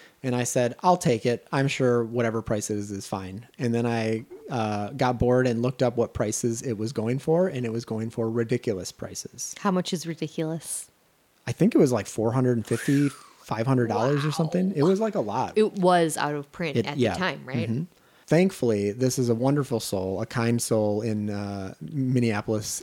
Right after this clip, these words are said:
Speaker 1: scene who I often trade and deal with. And he was like, "You know what? I got it for a reasonable price."
Speaker 2: Mm-hmm.
Speaker 1: Way less than I thought he was gonna say. And he's like,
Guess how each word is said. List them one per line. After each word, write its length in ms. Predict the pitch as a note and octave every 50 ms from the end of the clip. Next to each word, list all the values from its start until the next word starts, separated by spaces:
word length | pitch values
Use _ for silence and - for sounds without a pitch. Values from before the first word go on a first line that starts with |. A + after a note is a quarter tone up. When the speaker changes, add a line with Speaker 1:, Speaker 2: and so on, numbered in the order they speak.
| _ _ _ -
Speaker 1:
scene 400 | - - - - B2 A2 G#2+ G#2
who 320 | G#2+ A2+ A#2+ A#2 A2+ A2 A2
I 320 | A2 A2+ A2 G#2+ G#2+ A2
often 600 | - D3+ C3 C3 - - B2 A2+ A2 G#2+ A2 - - _
trade 260 | - - - A2+ A2 G#2+
and 120 | A2 G#2+
deal 220 | G2+ A2+ A2+ A2 A2
with. 180 | G#2 G#2 -
And 100 | - A#2
he 120 | B2+ B2 B2
was 180 | A#2+ A#2+ -
like, 140 | A#2 A2 G#2+
"You 60 | A#2 A#2+
know 80 | B2
what? 160 | B2 B2+ C3+ C3
I 120 | B2 A#2+
got 200 | A2+ A#2+ A#2 A2+
it 100 | A2+ A2
for 420 | - - A#2 A2 A2 G#2 G#2 G#2+ - - - - - - - -
a 60 | C#3+ C3+
reasonable 720 | B2+ C3+ D3 D3 C#3 B2+ B2+ C3+ C#3 C3+ A2+ G#2+ G2 -
price." 540 | - - F#2+ F2 - - - - - - -
Speaker 2:
Mm-hmm. 400 | G#3+ G3 D#3 F#3 E3+ D#3 D#3+ F3+ - - _ _ _ - C3
Speaker 1:
Way 220 | D3 F#3 F#3 E3+
less 280 | D3+ C#3+ C3+ B2 - -
than 100 | B2 A2+
I 80 | G#2
thought 220 | G#2+ - A2 G#2+ -
he 80 | G#2
was 140 | G2+ G2+ G2
gonna 200 | - G2 F#2+ F#2+
say. 220 | - - - F#2 F#2
And 100 | F#2 -
he's 160 | G#2+ G2+ G#2+
like, 240 | G#2 G2 G2 G2